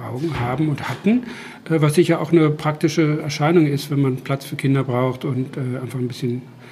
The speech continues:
Luft im Leben. Aber, äh, anders als früher tragen sich dann, wenn die Kinder aus dem Haus sind, diese Menschen doch immer öfter mit dem Gedanken, da wieder wegzuziehen. Denn sie sehen,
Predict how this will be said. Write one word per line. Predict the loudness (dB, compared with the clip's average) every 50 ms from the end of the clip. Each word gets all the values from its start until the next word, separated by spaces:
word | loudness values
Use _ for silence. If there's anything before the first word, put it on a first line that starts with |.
| -20 -20 -20 -20 -20 -20 -2 2
Luft | 4 4 4 4 4 4
im | 6 6
Leben. | 6 6 4 4 2 -2 -4 -8 -10 -14 -18 -18 -18 -18 -18 -18 -20 -18 -10
Aber, | -4 -2 -2 0 2 2 2 4 4 4 4 4
äh, | 2 -2 -6 -6 -4 -2 -2 -2 -2 -2 -2
anders | 0 2 2 2 0 0
als | -2 -2 -2 -2
früher | -4 0 2 2 4 4 4 4 2 2 0 -4 -8 -16 -20 -20 -20 -20 -18 -12
tragen | -8 -4 -2 0 0 0 0 2
sich | 2 2 0 0 0
dann, | 0 2 4 4 2 2 0 -2 0
wenn | 0 2 2
die | 0 0
Kinder | 0 2 2 2 0 -2
aus | -4 -4
dem | -2 -2 -2 0 0
Haus | 0 0 0 -2 0
sind, | 0 2 2 0 0 -2 -6 -4 -4
diese | -2 0 2 2
Menschen | 4 4 4 2 0 0 0 0
doch | 0 -2 0
immer | 0 0 2 2 0
öfter | -4 -6 -2 0 2 2
mit | 2 2 2 2
dem | 0 2
Gedanken, | 2 2 0 0 0 0 0
da | 0 2
wieder | 2 0 0
wegzuziehen. | 0 -2 -4 -4 -6 -6 -6 -8 -12 -12 -14 -16 -20 -20 -20 -20 -20 -20 -12 -8 -4
Denn | -2 -2 0
sie | 0 0
sehen, | 0 2 4 4 4 6 6 4 4 2